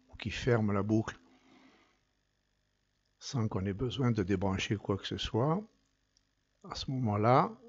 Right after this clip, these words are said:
il faut qu'il soit fermé pour que la lampe brille. Si l'interrupteur est ouvert, la lampe est éteinte. Ici,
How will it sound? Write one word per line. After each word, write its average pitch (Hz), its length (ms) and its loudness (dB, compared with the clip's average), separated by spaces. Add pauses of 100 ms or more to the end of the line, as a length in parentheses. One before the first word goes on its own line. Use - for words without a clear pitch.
il - 100 -12
faut - 160 -4
qu'il 123 120 -6
soit - 200 0
fermé 113 460 4 (2250)
pour - 160 -8
que - 100 -6
la 101 180 0 (180)
lampe 104 280 0
brille. 110 480 2 (580)
Si - 240 -4
l'interrupteur 110 680 2
est 107 120 2 (140)
ouvert, 110 540 2 (1600)
la 110 220 0
lampe 123 340 0 (580)
est 123 180 -2
éteinte. 113 460 -6 (2750)
Ici, 165 500 0